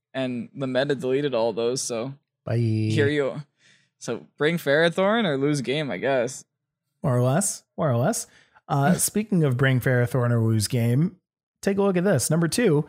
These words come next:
Speaker 2: <gasps> it's, it's the boy. It's the good boy.
Speaker 1: It's a good boy.
Speaker 2: It's a good boy.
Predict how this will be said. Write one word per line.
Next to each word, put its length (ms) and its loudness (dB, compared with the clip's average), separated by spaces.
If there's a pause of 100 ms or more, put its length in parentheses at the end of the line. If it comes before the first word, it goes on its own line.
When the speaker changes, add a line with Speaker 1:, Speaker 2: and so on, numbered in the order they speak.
Speaker 2:
<gasps> 1000 -14
it's, 340 0 (440)
it's 240 2
the 120 -2
boy. 580 2 (120)
It's 220 0
the 100 -4
good 260 0
boy. 480 2 (460)
Speaker 1:
It's 220 0
a 60 -2
good 240 -4 (100)
boy. 220 6
Speaker 2:
It's 160 2
a 40 0
good 340 2
boy. 920 2